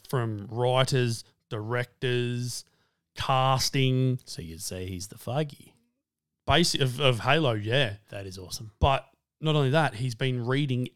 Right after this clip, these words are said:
Speaker 1: every script
Speaker 2: Can you imagine,
Speaker 1: as well.
Speaker 2: though, if he was that involved?
Speaker 1: How do you have Spielberg on speed dial?
Speaker 2: But can you imagine <laughs> if you're shooting something and Spielberg's standing over your shoulder?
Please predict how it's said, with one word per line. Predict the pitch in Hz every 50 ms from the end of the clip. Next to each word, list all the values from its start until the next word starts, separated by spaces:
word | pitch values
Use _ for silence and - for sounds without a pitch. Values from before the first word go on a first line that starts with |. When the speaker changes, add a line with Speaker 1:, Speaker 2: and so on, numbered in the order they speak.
| _
Speaker 1:
every | - 143 135 123 120 135 123 117
script | - - - - - 156 147 - - - - - _ _ _ _ _ _ _ _ _ _ _ _
Speaker 2:
Can | - - 202
you | 226 262 285
imagine, | 277 196 135 135
Speaker 1:
as | 123 110 -
well. | 135 135 117 104 92
Speaker 2:
though, | - - - 101
if | 110 -
he | - 196 208 202
was | 190 175 151 135 - - - - _ _ _ _ _ _ _ _ _ _ _ _ _ 117
that | 117 123 131
involved? | 120 104 95 95 101 85 85 - - - - _ -
Speaker 1:
How | 240 294 349
do | 370
you | 339 381 370
have | 220 240 208 -
Spielberg | - - 180 180 196 175 170 147 139
on | 143 139 131
speed | - - 139 135 156 151
dial? | 143 110 - - 143 - _ _ _ _
Speaker 2:
But | - 151 135
can | - - 165 180
you | 202 220
imagine | 220 220 254 214 196 185 202 196 185 160 135 - - _ _ _
<laughs> | _ _ _ _
if | 143 143 143 - - 139
you're | 123 131 131 135 135 139 135 131 113
shooting | - - - - 123 127 - - 131 117
something | 110 - 104 101 - _ 110 107 107
and | 107 104
Spielberg's | - - - - _ 120 131 160 175 _ 185 180 170 143 -
standing | - - - 117 117 120 117 104
over | 101 104 101 104
your | 98 95 90
shoulder? | - - - 95 95 113 170